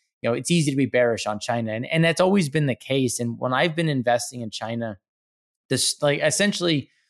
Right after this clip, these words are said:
when I put out this, this whole, uh, piece on February eleventh talking about the Chinese debt bubble,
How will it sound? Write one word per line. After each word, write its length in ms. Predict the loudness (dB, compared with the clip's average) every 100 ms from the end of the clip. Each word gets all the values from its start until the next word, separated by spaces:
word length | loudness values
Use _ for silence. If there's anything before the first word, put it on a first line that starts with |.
| _
when 220 | -2 0 2
I 100 | 0
put 240 | 0 0
out 180 | 0 0
this, 280 | -2 -2 -4
this 180 | -6
whole, 460 | -4 0 0 0 -2
uh, 140 | -2 -2
piece 320 | -4 -4 -2 -2
on 100 | -4
February 420 | -2 0 2 2
eleventh 480 | 2 0 0 -6 -2
talking 300 | -4 -2 -4
about 240 | -2 -2
the 80 | -6
Chinese 500 | -6 -2 -2 -2 -4
debt 260 | -2 -4 -2
bubble, 360 | -6 -6 -12